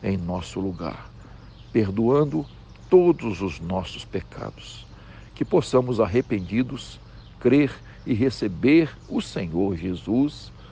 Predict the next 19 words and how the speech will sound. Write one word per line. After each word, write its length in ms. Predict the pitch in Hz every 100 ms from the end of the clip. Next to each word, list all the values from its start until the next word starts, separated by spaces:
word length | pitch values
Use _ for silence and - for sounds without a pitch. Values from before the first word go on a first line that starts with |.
| - -
como 260 | - 98 90
Salvador. 680 | - 92 90 73 78 82 - - - - -
Abençoa 560 | - 175 190 - 135 85 -
todos 360 | 180 185 113 82
os 160 | 92
nossos 320 | 87 95 - -
queridos 580 | 101 95 107 92 - - - - -
que 100 | -
estão 300 | - - 104
conosco, 680 | 87 90 87 101 - - 90 - - - - -
nos 180 | 101 98
acompanhando 760 | 95 98 90 92 95 95 92
nessa 320 | 95 104 -
reflexão. 800 | 85 90 - 87 - - 76 73 - - - - - -
Oramos 500 | - 98 90 101 98
em 120 | 101 92
nome 320 | 95 90 90
de 120 | -
Jesus. 840 | - 60 - - - - - -